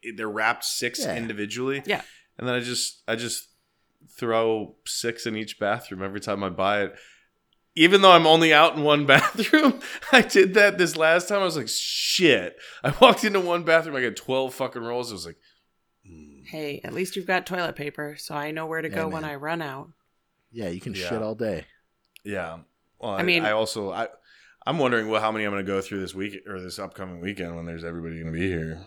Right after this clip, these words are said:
Speaker 3: Well, right, so
Speaker 1: So.
Speaker 3: you'll probably be all right.
Speaker 2: Yeah, we're gonna
Speaker 1: Yeah.
Speaker 2: overflow that septic.
Speaker 1: Oh, God, I hope not. I don't, I mean, it's not terribly expensive to fucking pump it, but God, I don't think we,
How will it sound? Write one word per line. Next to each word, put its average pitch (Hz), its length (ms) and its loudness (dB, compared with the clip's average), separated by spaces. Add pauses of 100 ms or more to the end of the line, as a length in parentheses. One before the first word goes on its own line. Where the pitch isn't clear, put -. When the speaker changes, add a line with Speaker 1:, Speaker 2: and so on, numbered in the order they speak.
Speaker 3:
Well, 165 120 -8
right, 156 300 -4
so - 100 -6
Speaker 1:
So. 156 220 -6 (200)
Speaker 3:
you'll 165 120 -10
probably 156 280 -10
be 160 140 -10
all - 120 -10
right. - 240 -14 (680)
Speaker 2:
Yeah, 87 160 -12
we're 92 180 -8
gonna 92 120 -8 (100)
Speaker 1:
Yeah. 92 140 -2
Speaker 2:
overflow 92 220 -4
that - 200 -10
septic. - 540 -10 (480)
Speaker 1:
Oh, 104 180 2
God, 90 260 0
I 85 40 -2
hope 87 200 -2
not. 82 400 -6
I 92 80 -8
don't, 104 260 -8
I 139 120 8
mean, 160 160 6
it's 139 160 4
not 131 160 6
terribly 110 380 6
expensive 101 520 -2
to 85 80 -8
fucking 85 440 -4
pump 98 300 -4
it, 80 180 -8
but 78 180 -14
God, 90 400 -6
I - 80 -6
don't 95 200 -6
think 92 280 -12
we, 76 140 -12